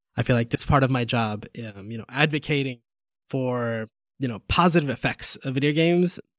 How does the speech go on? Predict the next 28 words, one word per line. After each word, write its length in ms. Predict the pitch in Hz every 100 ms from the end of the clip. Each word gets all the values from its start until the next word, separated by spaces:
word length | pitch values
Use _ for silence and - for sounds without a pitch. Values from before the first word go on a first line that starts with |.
| -
That 220 | 135 151
part 160 | 160
of 60 | 147
my 100 | 135
job 260 | 135 123 120
is 160 | 117
way, 160 | 127 131
way 140 | 120
easier 340 | 117 113 110 101
than 160 | 104
it, 180 | 101 113
than 140 | 110
it's 140 | 104 -
ever 200 | 117 110
been. 200 | 85 69 _ _ _ _
But 220 | 135 175 -
it 100 | 156
still 220 | - 214
comes 240 | 190 175 135
up. 100 | - _ _ _ _
Um, 240 | 127 123 113
the 140 | 120
addiction 360 | 113 147 - 143
question 320 | 139 - 127
is 160 | 120
a 60 | 113
big 160 | 110 -
question. 280 | 90 -